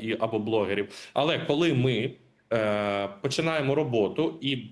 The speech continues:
е, штрафуємо або блокуємо ті чи інші акаунти, е, ринок розуміє чіткий сигнал, що боротьба н-, на тих площадках, де не можна рекламуватися, або реклама, яка розповсюджується не тим способом, який дозволений законодавцем,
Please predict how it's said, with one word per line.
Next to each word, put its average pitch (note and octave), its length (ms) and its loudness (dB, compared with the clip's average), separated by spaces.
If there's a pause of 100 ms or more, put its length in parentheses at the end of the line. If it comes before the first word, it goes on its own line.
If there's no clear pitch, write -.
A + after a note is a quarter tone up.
(100)
е, G#2+ 360 2
штрафуємо B2 720 0
або A2 140 0
блокуємо B2+ 560 0
ті C#3 180 -6
чи C3 160 -6
інші C3 220 -2
акаунти, C#4 560 0 (420)
е, A#2+ 340 4
ринок G3 360 2
розуміє D#3 520 0
чіткий C3 360 -6
сигнал, F3+ 500 0
що - 540 0 (180)
боротьба C3+ 800 0 (180)
н-, B2+ 180 -4 (100)
на C3 340 2
тих E3 300 -4
площадках, C3+ 600 -2
де C#3+ 100 2
не D#3 100 2
можна A#2 380 2
рекламуватися, C#3+ 840 -2 (240)
або A#2+ 200 2
реклама, E3 440 2
яка C3 460 2
розповсюджується C3 840 -6
не B2+ 80 -4
тим C3+ 200 -4
способом, A2+ 680 -2
який A#2 220 0
дозволений B2+ 460 2
законодавцем, E3+ 760 -2